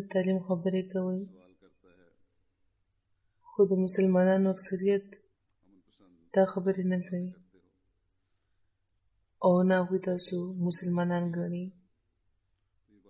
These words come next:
اکثریت تاسو مسلمانان نه ګڼي او د احمدیانو شمیر هم د نورو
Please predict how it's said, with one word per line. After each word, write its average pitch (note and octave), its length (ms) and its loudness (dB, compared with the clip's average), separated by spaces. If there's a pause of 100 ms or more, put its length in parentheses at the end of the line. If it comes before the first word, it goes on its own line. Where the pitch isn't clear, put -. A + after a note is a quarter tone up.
(1500)
اکثریت F#3+ 560 4 (140)
تاسو F3+ 180 0 (120)
مسلمانان F3 540 -2 (100)
نه F3 160 -2
ګڼي E3+ 300 -2 (1040)
او F#3 80 -2 (120)
د - 20 0 (320)
احمدیانو F3+ 720 2
شمیر F#3 360 0
هم F#3+ 160 -2 (800)
د - 20 -2 (120)
نورو F#3 180 4